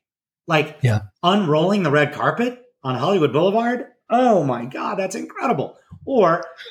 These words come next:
Speaker 1: you chose one of the pictures of Oscar getting polished.
Speaker 2: Yeah.
Speaker 1: I love that. Love it,
Speaker 2: Yeah.
Speaker 1: love it, love it, love it.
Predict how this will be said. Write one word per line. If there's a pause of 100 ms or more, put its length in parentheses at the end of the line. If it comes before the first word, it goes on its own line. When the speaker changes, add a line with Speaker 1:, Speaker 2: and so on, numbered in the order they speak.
Speaker 1:
you
chose
one
of
the
pictures (360)
of (180)
Oscar
getting
polished. (240)
Speaker 2:
Yeah. (300)
Speaker 1:
I (200)
love
that. (1120)
Love
it,
Speaker 2:
Yeah.
Speaker 1:
love
it,
love
it,
love
it.